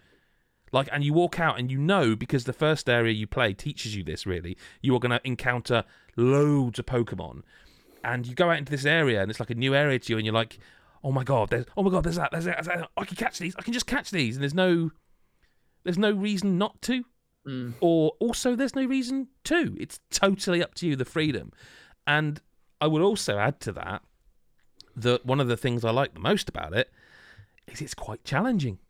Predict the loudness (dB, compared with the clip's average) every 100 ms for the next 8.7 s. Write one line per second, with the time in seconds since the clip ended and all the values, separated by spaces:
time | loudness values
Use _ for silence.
0 | _ _ _ -20 -4 0 4 4 4 2
1 | 0 -2 0 -2 0 -2 -4 -6 -4 -2
2 | -2 -2 -6 -6 -8 _ _ _ _ _
3 | -6 -6 -6 -10 -16 -20 _ _ _ _
4 | _ _ _ -20 -20 _ -10 0 2 2
5 | 0 -2 -2 -4 -12 -20 -6 -6 -4 -4
6 | -4 -2 -4 -4 -6 -8 -6 -2 -2 -2
7 | -4 0 2 2 2 0 0 0 -2 -2
8 | -2 -2 2 2 2 0